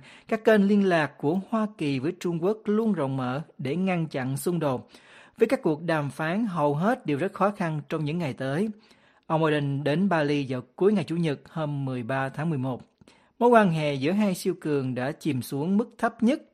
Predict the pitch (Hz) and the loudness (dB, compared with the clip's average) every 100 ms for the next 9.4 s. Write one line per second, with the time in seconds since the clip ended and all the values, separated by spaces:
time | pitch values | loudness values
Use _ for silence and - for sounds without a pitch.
0 | - 202 202 170 147 135 143 127 _ 135 | -2 0 2 0 0 -2 -6 -10 _ -6
1 | 143 185 180 156 143 135 170 165 - 147 | -2 -2 -2 -4 -4 -4 -4 -4 -4 -4
2 | 143 135 147 139 160 156 131 123 151 156 | -4 -4 -4 -4 -4 -6 -4 -4 -2 -4
3 | 147 - - _ 170 165 160 - 175 170 | -6 -18 -20 _ -4 -2 -2 0 -2 0
4 | 214 214 226 160 139 139 135 131 117 165 | 0 2 2 0 -2 -4 -4 -6 -4 -2
5 | 170 165 147 127 139 151 151 135 135 190 | -2 -2 -4 -4 -2 -2 -4 -4 -2 -2
6 | 139 143 165 156 139 - - _ 220 208 | -2 -2 -2 -2 -6 -16 -20 _ -2 0
7 | 156 139 135 139 185 170 147 131 127 - | 0 0 -2 -2 -4 -4 -4 -4 -6 -12
8 | - 120 139 123 123 127 165 185 214 196 | -12 -4 -4 -4 -6 -4 -4 -2 0 0
9 | 151 139 135 123 | -2 -2 -4 -4